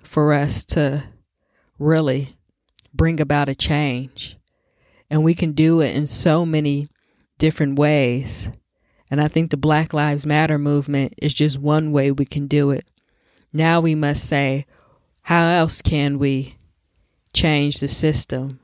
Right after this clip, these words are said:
build better systems for ourselves, and continue to improve equality for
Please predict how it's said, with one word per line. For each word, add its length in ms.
build 300
better 240
systems 640
for 300
ourselves, 880
and 160
continue 640
to 140
improve 880
equality 840
for 680